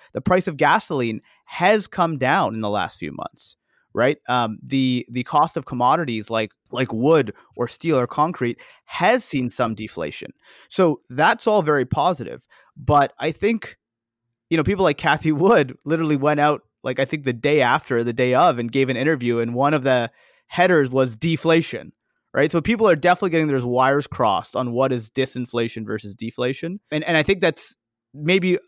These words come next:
we're getting way too ahead of ourselves on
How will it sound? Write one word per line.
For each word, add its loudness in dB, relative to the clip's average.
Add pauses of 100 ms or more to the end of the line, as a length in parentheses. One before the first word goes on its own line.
(140)
we're 0
getting 0
way 2
too -2
ahead -2
of 0
ourselves -4 (440)
on 0